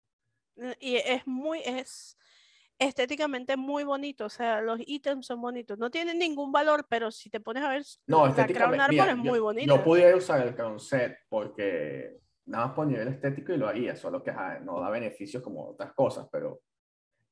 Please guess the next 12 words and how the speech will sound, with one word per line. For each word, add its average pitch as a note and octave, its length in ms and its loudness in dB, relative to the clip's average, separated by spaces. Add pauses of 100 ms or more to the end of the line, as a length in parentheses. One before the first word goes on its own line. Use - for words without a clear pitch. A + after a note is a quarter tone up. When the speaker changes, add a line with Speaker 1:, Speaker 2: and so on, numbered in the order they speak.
Speaker 2:
ahora, C#3+ 340 8
no, C3 220 2
me C3+ 200 4
parece C#3+ 400 2
que D3+ 100 -2
no C3+ 180 0
pudieron E3 500 0
calcar C3+ 680 0 (1400)
cómo D3 320 -2
se C#3+ 160 4
veía A#2+ 300 2
ver C#3 320 2